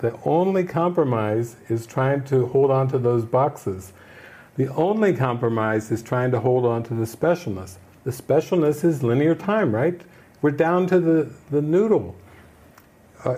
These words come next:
you know, a spaghetti noodle. I've talked about this for years. It's a spaghetti noodle.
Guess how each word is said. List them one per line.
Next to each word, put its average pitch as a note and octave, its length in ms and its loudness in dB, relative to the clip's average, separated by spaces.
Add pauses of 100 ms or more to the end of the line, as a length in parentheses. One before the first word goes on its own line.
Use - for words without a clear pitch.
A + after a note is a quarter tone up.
(120)
you D3 120 2
know, C3 300 2
a B2 80 0
spaghetti E3+ 840 0 (360)
noodle. C3+ 240 2
I've E3+ 220 0
talked E3 280 0
about F3 300 0
this F#3 200 0
for G#3 120 0
years. G#3+ 400 2
It's C3 220 -4
a D3+ 40 -12
spaghetti G#3+ 460 0
noodle. A#2 340 2